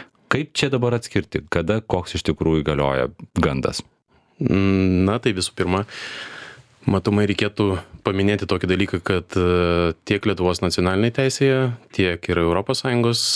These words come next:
Speaker 2: e, teisės aktuose yra numatyta dviejų metų teisinė garantija, kuri turi būt privalomai suteikta tiek prekiai, tiek pas-, paslaugai suteikiama būtent vartotojui. <clears throat> Na, o iš tiesų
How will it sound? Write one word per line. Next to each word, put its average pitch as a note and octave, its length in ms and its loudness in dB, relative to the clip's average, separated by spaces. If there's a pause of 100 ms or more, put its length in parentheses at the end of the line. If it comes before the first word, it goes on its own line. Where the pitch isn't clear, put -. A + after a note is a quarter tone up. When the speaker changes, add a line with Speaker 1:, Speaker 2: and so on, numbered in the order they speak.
Speaker 2:
e, A2 80 4 (260)
teisės G#2 320 -2
aktuose G2 380 0
yra F2+ 160 2
numatyta F2+ 420 0
dviejų G2+ 320 2
metų F#2 320 0 (140)
teisinė F#2+ 340 0
garantija, F#2+ 400 -4 (840)
kuri G2 200 0
turi G#2+ 160 0
būt G2+ 200 -2
privalomai G#2+ 520 2
suteikta G2+ 840 -2 (240)
tiek F2+ 180 0
prekiai, A#2+ 320 -2
tiek G2 160 -2
pas-, F2 180 -4
paslaugai F2+ 580 0
suteikiama F#2 560 0
būtent F2+ 280 0
vartotojui. F2 500 -2 (240)
<clears throat> E3+ 500 2 (680)
Na, C3+ 320 2
o B2+ 320 2
iš A2 160 0
tiesų C3+ 320 0